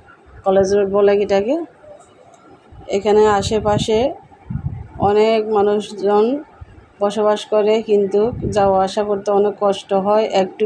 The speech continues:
বৃষ্টি আসলে রাস্তা পানি জমে যায়। এখানে একটি স্কুল আছে, স্কুলে আসা যাওয়া করতে তো প্রচুর কষ্ট হয়, বিশেষ করে ছোটো ছোটো বাচ্চারা পড়ে যায়।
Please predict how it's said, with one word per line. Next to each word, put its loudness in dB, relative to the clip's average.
বৃষ্টি -2
আসলে -2
রাস্তা -2
পানি 2
জমে 4
যায়। 2
এখানে 2
একটি -2
স্কুল 0
আছে, 0
স্কুলে 2
আসা 0
যাওয়া 0
করতে -2
তো 0
প্রচুর 0
কষ্ট -4
হয়, -2
বিশেষ -2
করে 2
ছোটো -4
ছোটো 0
বাচ্চারা 0
পড়ে 2
যায়। 2